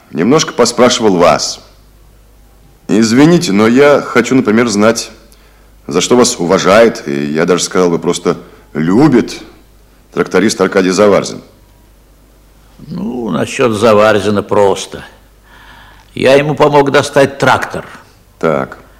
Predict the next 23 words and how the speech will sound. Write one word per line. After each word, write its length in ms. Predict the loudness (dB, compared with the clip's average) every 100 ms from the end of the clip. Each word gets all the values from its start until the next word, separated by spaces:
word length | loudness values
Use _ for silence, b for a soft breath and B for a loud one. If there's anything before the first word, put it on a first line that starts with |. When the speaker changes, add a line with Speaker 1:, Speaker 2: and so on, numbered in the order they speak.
| _ -10
Speaker 2:
Видите 460 | -4 -4 -4 -2
ли, 100 | 0
общественность 1000 | 2 0 -4 -4 0 0 0 -6 -6 -4
довольно 400 | 0 2 2 2
долго 480 | 2 4 4 2 0
не 100 | 0
доверяла 580 | -2 0 2 4 2 2
ему 280 | 0 0 0
Speaker 1:
Мгм. 120 | -2
Speaker 2:
сложную 520 | 0 2 2 0 -2
машину. 380 | -2 0 -2 -2
Speaker 1:
Мгм. 340 | -2 -4 -8 -12 _ _
Speaker 2:
А 140 | -2
я 120 | 2 2
рискнул. 540 | 0 -4 -6 -6 -8 -16 _ _ _ _ _ _
И 100 | -2
выиграл. 640 | 4 4 4 4 4 4 4
Speaker 1:
М, 340 | 2 2 0
спасибо, 500 | 0 0 2 2 2
Пётр 200 | 2 -2
Ильич, 160 | -4 -6
спасибо. 600 | -4 -4 -4 -8 -8 -10 -16 _ _ _ b b b b b b b b b b b 0
Не 380 | 4 6 6